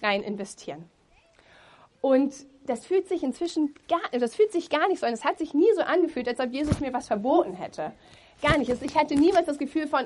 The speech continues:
„Ach, Mano, na gut, okay, dann nicht.“ Sondern es war einfach richtig gut. Weil Gott mir einfach voll den Frieden darüber gegeben hat und es einfach, glaube ich, die richtige Entscheidung ist. Gott meint es nämlich gut mit mir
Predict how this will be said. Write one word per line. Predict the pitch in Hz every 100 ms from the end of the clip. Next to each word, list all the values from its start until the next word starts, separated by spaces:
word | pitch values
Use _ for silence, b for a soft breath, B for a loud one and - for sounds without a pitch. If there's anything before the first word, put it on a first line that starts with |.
| -
„Ach, | 277 302 254
Mano, | 254 359 392 349
na | 285
gut, | 269 349
okay, | 285 285
dann | 269 240
nicht.“ | 269 330 - b b b _
Sondern | 277 302 320
es | 330
war | 311 330
einfach | 339 320 311
richtig | 294 330 330 339
gut. | - 330 240 - - _ b b b b b b _
Weil | 240 240 240 240 240 -
Gott | 254 262
mir | 269 240
einfach | 233 240
voll | - 269 262
den | 262
Frieden | - 269 220
darüber | 190 185 185
gegeben | 185 180 185 196 220
hat | 262
und | 220 208
es | 202
einfach, | 214 220 262 262 b b b b b
glaube | 254 254 262
ich, |
die | 254
richtige | 226 226 - 208
Entscheidung | 233 247 - 240 196 196 185
ist. | 175 165 - - _ _ _ _ _ _ _ b b b b b b b b _ -
Gott | 254 269 -
meint | 240 233 247
es | -
nämlich | 262 262 285 - -
gut | 294 285 -
mit | -
mir | 190 180 180